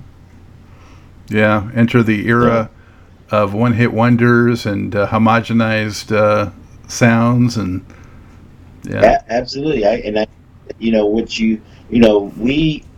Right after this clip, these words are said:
Speaker 2: started, we stopped building careers 'cause we started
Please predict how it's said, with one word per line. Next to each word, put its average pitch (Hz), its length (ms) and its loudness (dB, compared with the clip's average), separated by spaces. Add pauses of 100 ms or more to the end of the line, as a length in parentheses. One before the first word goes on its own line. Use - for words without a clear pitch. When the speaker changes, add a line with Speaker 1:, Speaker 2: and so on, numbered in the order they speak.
(200)
Speaker 2:
started, 110 640 2
we 117 80 -6
stopped 143 500 -2
building 117 400 -2
careers 95 640 -2
'cause 87 220 -4
we 92 100 -4
started 110 480 2